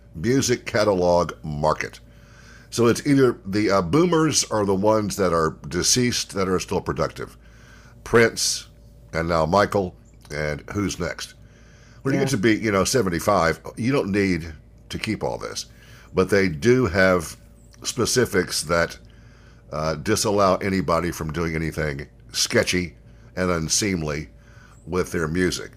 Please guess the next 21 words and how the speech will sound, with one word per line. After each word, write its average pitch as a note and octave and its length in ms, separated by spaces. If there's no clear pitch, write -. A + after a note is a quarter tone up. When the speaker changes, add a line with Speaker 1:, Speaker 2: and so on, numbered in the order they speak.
Speaker 1:
So F2+ 200
they D#2+ 160
don't F#2+ 260
Speaker 2:
Of G2 60
course. D3 120
Speaker 1:
just, E2+ 200
you F2 80
know, D2+ 160
sell F#2 240
out D#2 180
totally. F#2 400
They F2 440
give F2 200
it E2+ 100
up - 320
and D#2+ 160
make E2 160
money D#2+ 260
for D2+ 140
the C#2 160
estate, E2 440